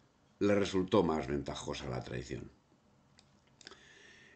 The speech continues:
El catorce de enero de mil ochocientos cincuenta y ocho es nombrado presidente Francisco Javier Istúriz, quien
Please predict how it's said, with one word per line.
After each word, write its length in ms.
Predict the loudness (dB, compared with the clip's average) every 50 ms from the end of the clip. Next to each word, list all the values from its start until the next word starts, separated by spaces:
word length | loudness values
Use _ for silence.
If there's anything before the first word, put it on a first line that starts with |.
| _ _ _
El 160 | 8 8 10
catorce 560 | 10 8 6 10 10 8 8 8 8 6 8
de 220 | 10 12 12 12 12
enero 460 | 12 12 10 10 8 4 0 -6 -10 _
de 200 | -2 2 4 6
mil 220 | 6 6 6 6 4
ochocientos 640 | 4 2 0 0 4 4 4 4 4 0 -2 -2
cincuenta 420 | 0 -2 0 0 0 0 2 4 4
y 80 | 6
ocho 300 | 4 4 4 4 6 6
es 160 | 6 6 6 6
nombrado 440 | 6 6 6 4 4 2 2 0
presidente 600 | 0 -2 0 2 4 6 6 6 6 4 2 2
Francisco 540 | 4 2 2 2 2 0 -2 -2 0 -2 -4
Javier 360 | -2 0 2 4 6 6 6
Istúriz, 680 | 6 4 4 0 2 4 6 6 6 6 4 2 -4 -14 -20 -20 -20 -20 -20 -20 -20 -20 -20 -20 _ _
quien 300 | 10 10 10 10 6